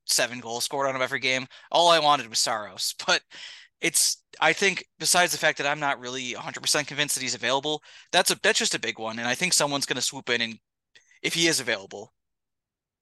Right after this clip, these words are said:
someone would swoop in and give up, like, multiple picks, like, sell the farm for him, 'cause he's, he's worthy of it. Um, it, not that I would hate that move. It'd be an exciting move, but it would be kind of counter to what they've been doing recently.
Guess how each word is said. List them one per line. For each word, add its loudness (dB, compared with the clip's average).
someone 0
would 0
swoop 0
in 4
and -2
give -4
up, 0
like, -6
multiple -4
picks, -2
like, 0
sell 4
the -4
farm -2
for -12
him, -16
'cause 0
he's, 2
he's -2
worthy 2
of -6
it. -16
Um, 0
it, 0
not 2
that 0
I 2
would -2
hate -2
that -4
move. -12
It'd -10
be -8
an -8
exciting 0
move, -8
but -6
it 0
would 2
be 0
kind 4
of -8
counter 0
to -6
what -8
they've -6
been -8
doing -8
recently. -4